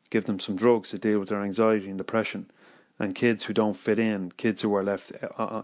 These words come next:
kinda on the outside, or maybe have suffered trauma through sexual abuse or whatever, there's no treatment for them, you know. There's no state services. I wonder if that's where the money should be going. I don't know.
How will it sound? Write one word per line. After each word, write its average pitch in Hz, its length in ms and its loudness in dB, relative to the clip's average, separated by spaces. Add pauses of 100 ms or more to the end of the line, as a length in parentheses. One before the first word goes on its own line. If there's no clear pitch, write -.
kinda 107 220 -2
on 98 120 -2
the 101 160 0
outside, 104 460 0 (320)
or 110 80 0
maybe 110 220 2
have 107 180 0
suffered 147 400 2
trauma 107 520 2 (300)
through 107 440 2 (220)
sexual 107 460 0
abuse 95 400 -2
or 101 100 2
whatever, 95 420 -2 (180)
there's 127 140 -2
no 147 120 4
treatment 175 400 -2
for 104 120 0
them, 92 260 -6 (640)
you - 80 -4
know. 131 220 -4 (100)
There's 147 140 0
no 180 160 6
state 165 340 0
services. 110 600 -2 (1160)
I 127 60 0
wonder 151 200 4
if 139 80 -4
that's 185 240 2
where 131 140 6
the 104 60 0
money 101 200 -4
should 98 200 -6
be 95 80 -4
going. 95 320 -4 (440)
I 67 120 2
don't 60 120 2
know. 50 240 -4